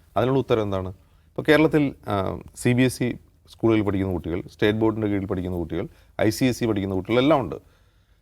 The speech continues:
അപ്പോൾ ഈ ബോർഡുകൾ മൂന്നും പരീക്ഷ ഇവാലുവേറ്റ് ചെയ്യുന്നതിൽ പലതരം സമീപനങ്ങളാണ്. നമുക്കറിയാം, സി ബി എസ് ഇയിൽ പഠിക്കുമ്പോൾ നമുക്ക് കുറച്ച് മാർക്കേ കിട്ടുള്ളൂ, എത്ര നന്നായിട്ട് എഴുതിയാലും കുറച്ച് മാർക്കേ കിട്ടുള്ളൂ. പക്ഷേ സ്റ്റേറ്റ് സിലബസിൽ പഠിച്ചു കഴിഞ്ഞാൽ വാരിക്കോരി മാർക്ക് തരുന്നു. നമുക്കറിയാലോ,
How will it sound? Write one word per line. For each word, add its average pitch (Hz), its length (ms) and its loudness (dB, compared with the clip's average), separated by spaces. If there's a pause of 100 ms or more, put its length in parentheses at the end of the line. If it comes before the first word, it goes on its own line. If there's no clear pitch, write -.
അപ്പോൾ 156 140 0 (100)
ഈ - 20 2 (120)
ബോർഡുകൾ 165 400 10 (140)
മൂന്നും 127 280 0 (680)
പരീക്ഷ 143 320 6 (140)
ഇവാലുവേറ്റ് 127 400 4
ചെയ്യുന്നതിൽ 107 320 0 (500)
പലതരം 135 380 4
സമീപനങ്ങളാണ്. 92 600 -2 (420)
നമുക്കറിയാം, 123 340 2
സി 135 140 2
ബി 147 80 8
എസ് 143 120 -2
ഇയിൽ 147 140 2
പഠിക്കുമ്പോൾ 117 420 -2
നമുക്ക് 123 220 -8
കുറച്ച് 135 260 -6
മാർക്കേ 120 240 0
കിട്ടുള്ളൂ, 85 300 -8 (280)
എത്ര 131 160 -2
നന്നായിട്ട് 117 280 0
എഴുതിയാലും 101 300 -2
കുറച്ച് 104 180 -2
മാർക്കേ 95 220 -4
കിട്ടുള്ളൂ. 76 240 -12 (520)
പക്ഷേ - 180 2 (480)
സ്റ്റേറ്റ് 127 240 0
സിലബസിൽ 131 300 -2
പഠിച്ചു 123 180 -4
കഴിഞ്ഞാൽ 117 200 -4 (100)
വാരിക്കോരി 113 520 0
മാർക്ക് 95 220 -6
തരുന്നു. 78 240 -6
നമുക്കറിയാലോ, 123 400 0